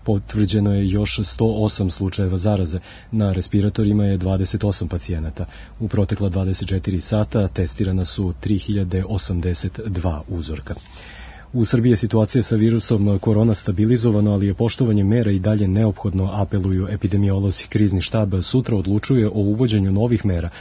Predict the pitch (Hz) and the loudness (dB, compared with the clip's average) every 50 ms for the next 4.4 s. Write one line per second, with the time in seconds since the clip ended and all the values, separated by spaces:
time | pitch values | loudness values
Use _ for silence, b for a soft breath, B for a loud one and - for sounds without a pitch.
0 | B B B B B 120 120 107 104 95 - 104 92 98 101 117 113 110 120 104 | B B B B B 2 4 4 4 2 2 0 -2 0 2 2 2 4 2 2
1 | 104 104 92 101 101 95 92 98 - - - 117 117 110 101 90 85 92 90 92 | 2 0 0 0 0 0 0 -2 -4 -4 -2 0 0 2 0 0 0 0 0 0
2 | 95 101 - - 117 92 82 90 80 87 82 92 92 87 95 95 90 82 - - | 0 -2 0 0 0 0 0 -2 -4 -4 -2 -2 -2 0 0 0 -2 -2 -2 -2
3 | 117 107 110 117 123 110 - 127 113 - - 113 92 95 87 85 - - 90 85 | -2 -2 0 2 0 0 2 0 0 0 0 -2 -2 -2 -2 -4 -2 -4 -4 -2
4 | 87 85 78 90 82 80 85 85 | -2 -4 -4 -4 -4 -4 -6 -8